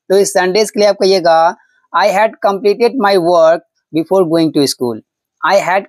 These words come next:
completed my work before going to school।" Next sentence है,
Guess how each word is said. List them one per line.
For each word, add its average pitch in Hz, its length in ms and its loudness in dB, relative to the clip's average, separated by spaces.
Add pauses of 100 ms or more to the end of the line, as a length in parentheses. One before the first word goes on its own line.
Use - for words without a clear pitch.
completed 196 420 0 (140)
my 196 100 2
work 165 380 2 (460)
before 180 240 0
going 170 260 0
to 147 120 -2
school।" 117 400 -6 (500)
Next 196 260 0
sentence 202 360 -2
है, 165 260 2